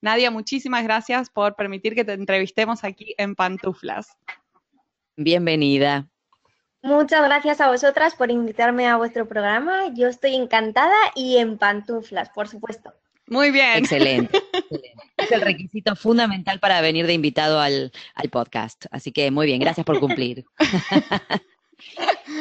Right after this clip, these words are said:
Speaker 1: Nadia, nos, nos interesaría saber cómo llegaste al mundo de la traducción audiovisual. ¿Siempre te interesó, eh, la traducción audiovisual o fue algo que descubriste cuando estabas estudiando, cuando descubriste cu-, al insertarte al, al mercado laboral?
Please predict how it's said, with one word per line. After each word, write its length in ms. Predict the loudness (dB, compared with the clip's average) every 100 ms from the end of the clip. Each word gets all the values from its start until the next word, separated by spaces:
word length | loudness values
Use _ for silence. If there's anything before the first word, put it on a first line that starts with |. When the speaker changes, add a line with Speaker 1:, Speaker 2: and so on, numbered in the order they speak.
| -4 -4 -6 -12 _ _
Speaker 1:
Nadia, 380 | 0 2 2 2
nos, 260 | 2 0 -4
nos 220 | -4 -2
interesaría 580 | -2 -2 -2 -2 0 0
saber 300 | 0 -2 -2
cómo 220 | -6 -4
llegaste 420 | -2 0 0 2 0
al 100 | 0
mundo 240 | -2 0
de 80 | 0
la 120 | 0
traducción 600 | -2 -4 -4 -6 -2 0
audiovisual. 600 | 0 -2 -4 -2 -2 -2
¿Siempre 360 | -4 -6 -4 -6
te 80 | -8
interesó, 720 | -6 -6 -4 0 2 2 0 -8 _ _ -4
eh, 240 | 0 2 2
la 140 | 0
traducción 380 | 2 0 2 2
audiovisual 440 | 2 2 2 0
o 60 | 2
fue 160 | 0
algo 140 | 2 2
que 80 | 0
descubriste 560 | -2 -2 -2 -2 0
cuando 180 | 0 0
estabas 260 | 2 2 2
estudiando, 640 | 0 2 4 2 0 -4
cuando 220 | -6 -6
descubriste 500 | -8 -6 -6 -4 -4
cu-, 120 | -4 -4
al 140 | -4
insertarte 840 | -4 -6 -4 -2 -2 -2 -2 -2 -2
al, 360 | -4 -4 -8
al 140 | -8 -8
mercado 360 | -8 -4 -2
laboral? 520 | 0 0 0 -2 -6